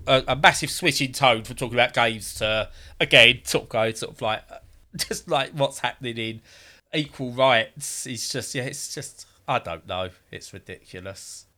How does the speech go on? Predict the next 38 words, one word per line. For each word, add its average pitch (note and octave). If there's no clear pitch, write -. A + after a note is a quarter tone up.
Uh, G#2
but F#3
anyway, F3
back G#3
to G#3+
some F#3
more E3
positive -
news. F#2
Just C#3+
before C3
we G#2+
go, G#2
I F#2+
just -
wanna A2+
get -
this A#2
out A2
before G#2+
I F#2
forget. C#3+
Um, B2+
we D#3+
are D#3+
changing A2+
a C3
tad F#2
here A2
at, G2+
uh, G2+
M G#2+
H G2+
G. F#2
On F3+
a G3+
personal F3
level, G#2+